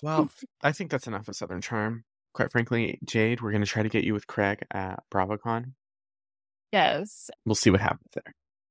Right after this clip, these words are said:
Speaker 2: We'll report back in a
Speaker 1: We
Speaker 2: couple
Speaker 1: will.
Speaker 2: months.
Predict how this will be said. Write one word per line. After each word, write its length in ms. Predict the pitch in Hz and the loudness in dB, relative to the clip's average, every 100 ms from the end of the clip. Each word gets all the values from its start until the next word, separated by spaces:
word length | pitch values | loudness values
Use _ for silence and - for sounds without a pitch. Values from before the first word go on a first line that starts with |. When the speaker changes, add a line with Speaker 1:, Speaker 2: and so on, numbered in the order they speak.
| _ _ _ _ _ _ 208 | _ _ _ _ _ _ -2
Speaker 2:
We'll 200 | 202 247 | 2 2
report 340 | 262 214 147 | 2 2 2
back 340 | - - - - | 0 0 -2 -2
in 400 | 156 135 156 190 | -2 -2 -4 -2
a 40 | |
Speaker 1:
We 100 | 113 110 | 2 2
Speaker 2:
couple 140 | 78 | 2
Speaker 1:
will. 60 | - | 0
Speaker 2:
months. 280 | - - | -2 -6